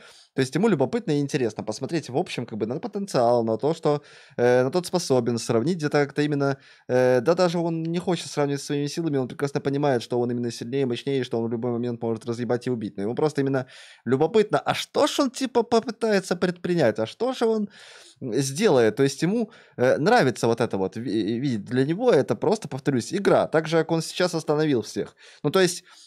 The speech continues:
он может их убить, да, но ему это не интересно, ему не интересно просто убивать.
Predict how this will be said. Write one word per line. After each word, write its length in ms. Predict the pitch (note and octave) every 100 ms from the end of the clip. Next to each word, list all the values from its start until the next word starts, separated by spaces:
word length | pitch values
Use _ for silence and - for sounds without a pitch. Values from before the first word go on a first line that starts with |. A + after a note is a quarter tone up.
| _
он 160 | D3+ G#3
может 280 | G3+ E3+ F#3
их 120 | F3+
убить, 340 | C#3+ B2 D3
да, 140 | A2+ C3
но 80 | B2
ему 200 | F3 A#3+
это 160 | A3
не 140 | F3 F#3+
интересно, 500 | F3+ A#3 F3+ A#2 G#2+
ему 160 | A#2
не 140 | D#3 E3
интересно 380 | F#3+ G3 E3+
просто 260 | C#3+ D3 D3+
убивать. 440 | D3 D3+ C3 D#3+